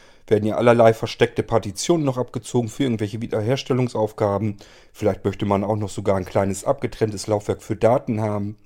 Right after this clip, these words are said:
Dann bleibt da eben nicht mehr ganz viel übrig. Und, äh, wenn das dann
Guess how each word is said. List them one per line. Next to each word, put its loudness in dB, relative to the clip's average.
Dann 2
bleibt 8
da 4
eben 2
nicht 0
mehr -2
ganz -2
viel -6
übrig. -4
Und, 0
äh, 4
wenn 4
das 2
dann 2